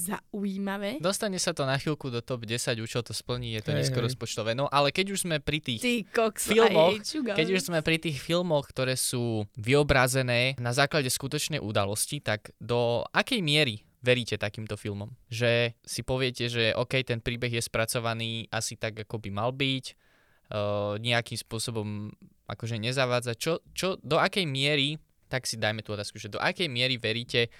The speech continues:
Speaker 2: na informácie, ktoré sú takto v tých filmoch vyobrazované?
Speaker 3: Inak,
Speaker 2: Úplne
Speaker 3: Matúš,
Speaker 2: prvotný.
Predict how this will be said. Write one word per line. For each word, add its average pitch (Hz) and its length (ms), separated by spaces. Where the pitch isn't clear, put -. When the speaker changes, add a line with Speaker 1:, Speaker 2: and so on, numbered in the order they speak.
Speaker 2:
na 117 140
informácie, 123 640
ktoré 113 260
sú - 140
takto 104 560
v - 100
tých - 200
filmoch 101 280
vyobrazované? 95 720
Speaker 3:
Inak, 117 100
Speaker 2:
Úplne 165 240
Speaker 3:
Matúš, 175 400
Speaker 2:
prvotný. 113 120